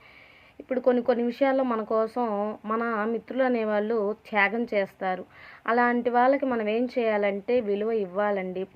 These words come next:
విలువ ఇవ్వకపోతే వాళ్ళు చేసిన త్యాగానికి మనము గుర్తింపు ఇవ్వని వాళ్ళం అవుతాము. కాబట్టి మనం జీవితంలో ఏం నేర్చుకోవాలంటే లైఫ్ కొటేషన్ ద్వారా, "మన కోసం త్యాగం చేసేవారే నిజమైన మిత్రులు" అన్నమాట.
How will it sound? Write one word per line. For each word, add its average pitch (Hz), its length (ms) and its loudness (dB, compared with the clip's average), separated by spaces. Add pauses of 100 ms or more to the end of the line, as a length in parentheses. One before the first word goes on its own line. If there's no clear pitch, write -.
(180)
విలువ 240 300 0
ఇవ్వకపోతే 214 880 -2
వాళ్ళు 208 260 0 (100)
చేసిన 240 320 -2
త్యాగానికి 208 1080 -4 (600)
మనము 220 520 -2
గుర్తింపు 240 520 -4
ఇవ్వని 208 280 0
వాళ్ళం 214 320 -2
అవుతాము. 185 480 -6 (340)
కాబట్టి 226 320 -4
మనం 226 400 -6
జీవితంలో 247 540 -4
ఏం 208 240 0
నేర్చుకోవాలంటే 202 880 -4
లైఫ్ 202 240 0
కొటేషన్ 220 440 -6
ద్వారా, 202 540 -4 (520)
"మన 226 180 2
కోసం 254 400 2
త్యాగం 240 420 2
చేసేవారే 226 720 2
నిజమైన 233 540 0
మిత్రులు" 220 420 -2
అన్నమాట. 196 340 -4